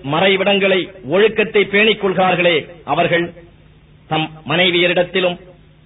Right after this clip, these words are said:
தங்கள் வலக்கரங்கள் சொந்தமாக்கி கொண்டவர்களிடத்திலும் உறவு கொள்வதை தவிர, நிச்சயமாக அவர்கள் இத்தகையோருடன் உறவு கொள்வது பற்றி நிந்திக்கப்பட மாட்டார்கள். எனவே எவரேனும் இதற்கு அப்பால் உறவு கொள்வதை தேடினால் அவர்கள்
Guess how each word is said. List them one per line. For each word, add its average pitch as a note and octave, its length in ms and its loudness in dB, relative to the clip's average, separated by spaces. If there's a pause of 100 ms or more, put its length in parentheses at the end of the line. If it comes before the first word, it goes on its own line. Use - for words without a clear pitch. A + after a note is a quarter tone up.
(100)
தங்கள் F#3+ 340 0 (180)
வலக்கரங்கள் G3+ 720 0
சொந்தமாக்கி G3+ 560 -2
கொண்டவர்களிடத்திலும் F#3+ 880 -2 (240)
உறவு F#3+ 320 2
கொள்வதை E3+ 400 0
தவிர, E3 240 0 (680)
நிச்சயமாக E3 600 0
அவர்கள் D#3 300 0 (200)
இத்தகையோருடன் F3 800 0
உறவு F#3 300 0
கொள்வது F#3 280 0
பற்றி F3+ 280 -2 (400)
நிந்திக்கப்பட F3 680 -2
மாட்டார்கள். C3+ 520 -4 (680)
எனவே D#3+ 340 0 (760)
எவரேனும் F#3 580 2
இதற்கு F3+ 380 0
அப்பால் F3 380 0 (140)
உறவு G3 280 0
கொள்வதை F3+ 340 0
தேடினால் F3+ 520 0 (320)
அவர்கள் D#3+ 400 -2